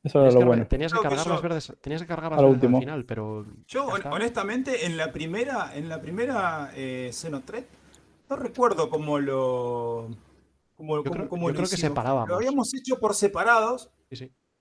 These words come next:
Speaker 3: La, las veces que la hice yo, la hice por separado, o al menos habré, eh, cargado de dos cajas y as-, y, y no hacer Quantum, por ejemplo, o, o agarrar de las dos y hacer Quantum. Pero creo que ellos lo que hicieron fue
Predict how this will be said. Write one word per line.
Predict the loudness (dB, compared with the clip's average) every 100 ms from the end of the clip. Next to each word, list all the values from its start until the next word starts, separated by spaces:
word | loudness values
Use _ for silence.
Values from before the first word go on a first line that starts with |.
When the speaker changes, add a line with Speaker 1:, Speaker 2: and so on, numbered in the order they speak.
| -6
Speaker 3:
La, | -6
las | -6 -6
veces | -4 -2
que | -2
la | 0
hice | 0 -2
yo, | -2 -2 -2
la |
hice | -4 -6
por | -6 -6
separado, | -8 -10 -4 -2 0 0
o | -2
al | -4 -4
menos | -4 -2 0
habré, | 0 0 0 0 -2 _ _ _ -10
eh, | -8 -6 -8 -6
cargado | -2 2 2
de | 0
dos | 2 4 4 2
cajas | -4 -2 -2 -4 -4
y | -6
as-, | -6 -8 -12
y, | -8 -8 -6
y | -4
no | -4
hacer | -4 -4
Quantum, | 0 0 -2 -6
por | -6
ejemplo, | -6 -8 -6 -8
o, | -6 -6 -6 -4 -4
o | -4
agarrar | -4 -6 -6
de | -8
las | -6
dos | -6 -6 -10 _ _ _
y | -12
hacer | -8 -4 -4 -2
Quantum. | -4 -4 -10 -14 _ _ _ _ _ _ _ _
Pero | -8 -4 0 0
creo | 0 -6
que | -4
ellos | -6 -2 -2 -2 -16
lo | -10 -8
que | -6
hicieron | -4 -2 -2 -2
fue | -2 0 0 2 2 2 -2 -10